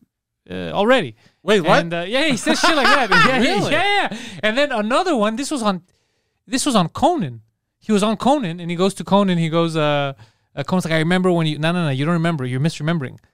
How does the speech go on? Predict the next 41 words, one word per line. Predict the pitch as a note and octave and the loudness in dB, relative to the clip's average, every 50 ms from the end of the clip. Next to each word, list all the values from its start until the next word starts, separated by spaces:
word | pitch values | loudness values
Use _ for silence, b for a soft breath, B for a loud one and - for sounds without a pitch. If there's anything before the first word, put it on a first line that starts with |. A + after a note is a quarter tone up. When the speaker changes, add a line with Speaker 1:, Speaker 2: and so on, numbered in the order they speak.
| _ | _
Speaker 1:
'Cause | - D#3+ C#3+ C#3 | -4 -2 0 2
you | G3 | 2
didn't | G3+ G#3 F3 - | 2 2 2 0
see | - - A#3+ A#3+ G3 C3 | -2 -2 0 2 2 0
us, | A#2+ - | 0 -4
'cause | - - C3+ | -4 -4 0
we | C3+ E3+ | 2 2
didn't | F3 E3+ E3+ | 2 4 2
have | F#3 F3+ | 2 2
video | D#3 D3 E3+ E3 D#3+ D#3 D#3 D3 | 2 2 2 4 4 4 2 2
then | C3+ D3+ D3+ D3+ B2+ | 0 -2 -2 -4 -6
to | - - C3 | -14 -18 -18
see | - - D#3 D3 | -10 -6 -4 -4
what | D3 | -2
you | C#3 C#3 C#3 | 0 0 0
are. | C#3 C3 B B B B B B | 0 -2 B B B B B B
You | C#3+ C#3+ F3+ G3 F3+ | -6 -2 0 0 2
heard | D#3 E3 F3+ F3+ E3 | 2 2 2 2 2
the | D3+ D3 | 0 0
radio | C#3+ F3 F3+ F#3+ G3+ G3+ F#3+ F#3 | 2 4 4 4 6 4 4 2
thing, | - - - F#3+ F#3+ F#3 E3+ D3+ | 0 0 0 0 0 2 0 0
and | D3 D#3 | 0 0
then | D#3+ D#3+ D3+ | -2 -2 -2
we | D3 D3 | -4 -6
fa-, | - - F3+ F3+ - - | -4 -4 -4 -4 -2 -4
it, | D#3+ | -2
like, | D#3 E3 D3+ B B B B | -2 -2 -4 B B B B
there's | - F#3+ G3 | -2 2 2
a | G#3+ - | 4 4
whole | F#3 C#4+ F4 | 6 6 6
little | F4 F#4+ E4+ | 6 4 2
thing | B3+ - - D#4+ E4+ | 0 0 -2 2 2
that | D4+ A#3+ | 4 2
he's | A3 F3+ E3+ | 2 0 0
letting | A3+ B3+ B3+ A3 | 0 0 0 0
on." | G#3+ B3 B3 | 0 0 0
I | A3 | -2
was | F3 | -2
like, | E3 E3 - _ _ _ _ _ _ _ _ _ _ _ _ _ _ | -4 -8 -10 _ _ _ _ _ _ _ _ _ _ _ _ _ _
"Wait, | A3+ G#3+ | -2 0
what?" | E3 A#3 D#4 - - | 0 0 -2 -2 -6